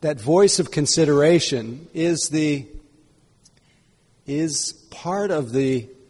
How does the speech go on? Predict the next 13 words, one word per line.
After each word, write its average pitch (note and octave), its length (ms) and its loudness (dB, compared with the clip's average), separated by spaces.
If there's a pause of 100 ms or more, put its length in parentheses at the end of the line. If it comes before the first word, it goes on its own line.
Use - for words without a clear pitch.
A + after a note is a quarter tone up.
(1000)
voice D#3 640 2 (120)
and D3 260 -2
the C#3 80 0
experience B2+ 1080 -2 (400)
that C#3+ 200 -10
life's D#3 400 -4
really B2 300 -2
hard. C3+ 680 -8 (1120)
You C3 100 -6
know, C#3 40 2
I C#3 80 0
think E3+ 260 0
of, A#2 220 -2